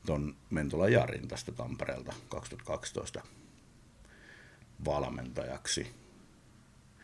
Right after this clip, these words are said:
Ja sit kun siinä pyörin, mä pyörin tässä sillä lailla, että mä kävin joka toinen viikko oikeastaan Tampereella Vaasasta, että se on semmonen, olisiko se kolme tuntia suuntaansa.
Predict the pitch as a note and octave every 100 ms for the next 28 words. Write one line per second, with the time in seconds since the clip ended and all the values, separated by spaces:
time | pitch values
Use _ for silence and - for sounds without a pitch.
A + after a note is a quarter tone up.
0 | - - - - - F3 D#3 - - D3+
1 | D#3+ - F3+ D#3 C#3 A#2 A#2+ G#2 A#2+ B2
2 | A#2+ A#2+ A2+ B2 A#2+ A2 G2 G#2 G2 A2
3 | A2+ A2 G#2+ G#2+ - - - G#2+ F#2+ F2
4 | D2+ D2+ C#2+ - C#2+ C#2+ D#2+ D#2+ D2+ D#2+
5 | D#2 C#2 C#2+ C#2 C#2+ D2 D2 - - C#2+
6 | - D2+ - D2+ D#2 D2 - - - -
7 | - - - - - - - - - D#2+
8 | F2+ - F#2 F2 D#2+ D2+ - - C#2+ B1
9 | - A1+ - - B1 B1 - - - -